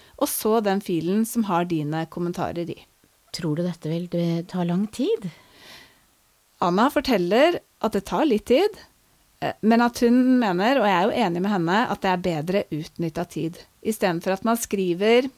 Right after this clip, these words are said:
Speaker 1: kanskje ti linjer, ti setninger, hvor man skriver, «Der burde, kunne du skrevet om dette, og det var bra, og det var bra», eh, så er det altså skrevet rett inn der det hører hjemme, og det er lettere for lærlingen å se hva lærlingen har fått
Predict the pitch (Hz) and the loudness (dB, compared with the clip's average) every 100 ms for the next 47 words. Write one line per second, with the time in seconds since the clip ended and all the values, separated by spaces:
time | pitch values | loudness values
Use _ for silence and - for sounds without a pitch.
0 | _ _ - 233 220 226 - - 240 247 | _ _ -10 -4 -2 -2 -6 -4 -2 0
1 | 247 214 214 254 - 233 240 233 - 196 | -2 -2 0 0 -2 -4 -2 -4 -4 -4
2 | 190 226 269 277 - - 214 208 220 - | 0 2 2 0 -10 -12 -2 0 0 0
3 | 208 185 208 202 190 180 196 196 196 - | 0 2 0 0 0 2 0 0 -2 -4
4 | - 226 208 196 208 - 185 170 190 196 | -4 0 0 -2 -6 -2 -2 -2 -2 -2
5 | 202 - 160 175 180 170 170 190 175 160 | -4 -4 -4 -2 0 0 0 0 0 -2
6 | 156 175 185 160 180 196 214 320 - - | -2 -2 -2 -4 -4 -2 0 -2 -4 -20
7 | - _ - 208 202 202 208 220 - 170 | -20 _ -6 -2 0 0 -2 -6 -4 -4
8 | 160 180 170 156 185 - 196 160 165 - | -4 -2 -2 -2 -8 -6 -4 -4 -6 -6
9 | 185 196 - 180 180 202 202 - 185 156 | -6 -8 -8 -4 0 -2 -4 -8 -6 -4
10 | 185 196 165 180 180 170 175 190 196 - | -4 -2 -2 -2 -2 -4 -2 -2 -4 -12
11 | - 147 190 180 156 147 165 180 170 165 | -14 -8 -4 -4 -4 -4 -6 -4 -4 -4
12 | 175 143 160 170 147 147 151 160 160 | -2 0 0 0 -2 -4 -6 -8 -10